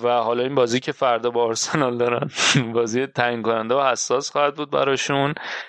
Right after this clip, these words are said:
یه فینال اف ای کاپ هم با لستر دارن، یه بازی هم با لستر دارن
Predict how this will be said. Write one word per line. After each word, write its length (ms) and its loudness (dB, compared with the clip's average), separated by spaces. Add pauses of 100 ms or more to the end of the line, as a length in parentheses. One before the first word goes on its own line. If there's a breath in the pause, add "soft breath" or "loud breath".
(160 loud breath)
یه 140 6
فینال 400 0
اف 200 2
ای 100 2
کاپ 220 0
هم 140 -2
با 80 2
لستر 440 2
دارن، 460 0
یه 200 0
بازی 400 0
هم 140 0
با 100 2
لستر 440 0
دارن 460 0